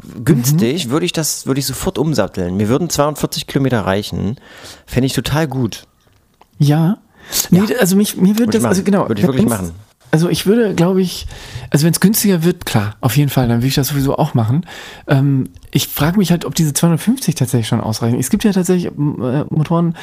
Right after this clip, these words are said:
Speaker 2: gerade der Tesla fährt ja, glaub ich, kriegt, glaub ich, vierhundert schon hin. Das ist jetzt immer noch nicht einmal von Deutschland hoch nach runter oder hoch von oben nach unten, aber es ist zumindest sehr viel weiter. Zweihundertfünfzig ist so,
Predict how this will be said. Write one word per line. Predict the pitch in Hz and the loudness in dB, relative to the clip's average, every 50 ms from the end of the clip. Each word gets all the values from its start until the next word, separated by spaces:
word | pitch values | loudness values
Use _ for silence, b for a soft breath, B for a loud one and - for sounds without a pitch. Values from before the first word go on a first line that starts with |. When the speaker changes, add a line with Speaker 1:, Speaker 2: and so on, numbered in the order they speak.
| B B | B B
Speaker 2:
gerade | B - 143 156 156 | B 0 2 2 2
der | 147 143 131 127 | 2 2 0 0
Tesla | 131 - 165 180 - - 180 180 185 180 B B B B B B B B | -2 -2 -2 -2 0 0 -2 -2 -2 -4 B B B B B B B B
fährt | B - 151 151 175 | B -2 0 0 2
ja, | 160 | 0
glaub | 147 151 147 143 | 2 2 0 0
ich, | - | -2
kriegt, | - 165 160 - - | -4 -6 -6 -2 0
glaub | 147 139 139 | 0 0 0
ich, | - - | -2 -2
vierhundert | - 156 175 170 147 127 113 104 98 - | 0 2 2 2 2 2 0 0 -2 -2
schon | - 107 104 | -2 -2 0
hin. | 107 107 98 90 - B B B B B B B B B | 0 0 -2 -4 -6 B B B B B B B B B
Das | - 127 127 | -2 0 0
ist | 143 143 | 2 0
jetzt | 170 151 - | 0 0 0
immer | - 180 185 208 202 | 2 2 2 4 4
noch | 202 180 165 | 2 4 4
nicht | 180 180 - - - - | 2 2 0 -4 -8 -2
einmal | - 156 170 175 160 135 | 0 2 2 2 2 0
von | - - - 156 147 143 | -2 -2 0 0 2 2
Deutschland | - 139 147 - - 160 139 131 | 2 0 0 2 0 0 0 0
hoch | 156 160 170 | 0 0 2
nach | 160 127 135 - - 196 | 0 0 -2 -6 -14 -20
runter | - - - 151 160 185 202 196 196 226 - | -18 -10 -2 0 0 2 2 0 -2 -2 -2
oder | - 147 160 151 147 135 | 0 0 0 0 -2 -2
hoch | 143 139 156 - - - - - | -4 -4 -6 -8 -14 -20 -16 -8
von | - 127 | -6 -4
oben | - 147 147 147 | -2 -2 0 -2
nach | 131 135 | -2 0
unten, | - 160 175 190 214 B B B B B B B B B | 0 0 -2 -2 -4 B B B B B B B B B
aber | 135 147 | 0 0
es | 147 185 | 2 0
ist | 165 - | 0 0
zumindest | - 165 175 180 165 - - | 2 2 2 2 0 0 0
sehr | 156 156 - - _ - | 0 0 0 -4 _ -4
viel | - 165 - | -2 0 0
weiter. | 151 147 - - 101 120 117 B B B B B B | 0 -2 0 -2 -4 -4 -6 B B B B B B
Zweihundertfünfzig | - - 147 165 185 170 - - - 185 180 185 160 | 0 2 2 2 2 0 0 0 0 2 2 0 0
ist | 156 151 - | 0 0 0
so, | 160 160 165 165 | 2 2 2 2